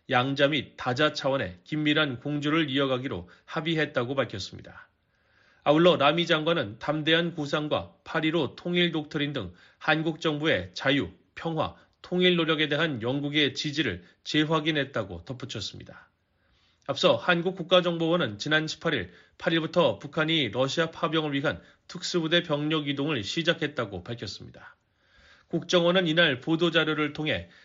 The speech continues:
러시아 태평양 함대 소속 상륙함 네 척 및 호위함 세 척이 이 기간 북한 청진과 함흥, 무스단 인근 지역에서 북한 특수부대 천오백여 명을 러시아 블라디보스토크로 일 차 이송했고, 조만간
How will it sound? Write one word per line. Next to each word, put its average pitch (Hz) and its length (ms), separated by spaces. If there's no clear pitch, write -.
러시아 139 440
태평양 170 540
함대 160 260
소속 147 400
상륙함 165 680
네 123 200
척 147 180
및 117 200
호위함 156 400
세 156 260
척이 147 420
이 147 160
기간 139 360
북한 170 280
청진과 160 560
함흥, 147 360
무스단 147 440
인근 147 360
지역에서 135 560
북한 165 340
특수부대 151 600
천오백여 143 840
명을 135 300
러시아 120 420
블라디보스토크로 147 1000
일 143 200
차 165 180
이송했고, 135 800
조만간 147 520